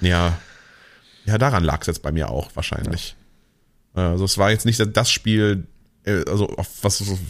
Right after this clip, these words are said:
Speaker 1: was mir, was ich auf dem Schirm hatte, wenn ich auf Rückblick gucke.
Speaker 2: Ja.
Speaker 1: Ähm, weil ich's aktuell noch spiele und, ähm, ja. Also Path of Exile ist schon ein geiles Game, muss man einfach sagen.
Speaker 2: Ja, gut.
Speaker 1: Hast du's denn gespielt?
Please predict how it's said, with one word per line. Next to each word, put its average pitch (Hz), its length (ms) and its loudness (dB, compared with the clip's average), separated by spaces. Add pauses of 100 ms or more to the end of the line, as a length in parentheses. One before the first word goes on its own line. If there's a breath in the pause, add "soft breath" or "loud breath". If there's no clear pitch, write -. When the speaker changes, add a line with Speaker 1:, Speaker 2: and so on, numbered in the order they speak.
(260)
Speaker 1:
was 98 160 -8
mir, 95 440 2
was 104 80 0
ich 101 60 4
auf 92 60 2
dem 98 40 0
Schirm 107 280 2
hatte, 98 200 2
wenn 92 100 2
ich - 160 -4
auf 82 280 -4
Rückblick 95 680 -2
gucke. 104 340 -2 (380 soft breath)
Speaker 2:
Ja. 92 260 -4
Speaker 1:
Ähm, 87 440 0 (260)
weil 98 120 4
ich's 90 80 -2
aktuell 120 320 2
noch 98 160 0
spiele 78 440 -2
und, 76 380 -6
ähm, 73 320 -4 (560)
ja. 82 260 0 (360)
Also 123 140 2
Path 156 180 2
of 104 80 2
Exile 120 240 2
ist - 60 2
schon 80 140 2
ein 69 180 -2 (180)
geiles 82 360 0
Game, 71 260 -6 (120)
muss - 140 -8
man 71 140 -6
einfach - 180 -6
sagen. 71 300 -6 (560)
Speaker 2:
Ja, 370 140 -4
gut. - 300 -10 (1080 loud breath)
Speaker 1:
Hast - 140 2
du's 175 120 2
denn 180 120 2
gespielt? 196 440 -2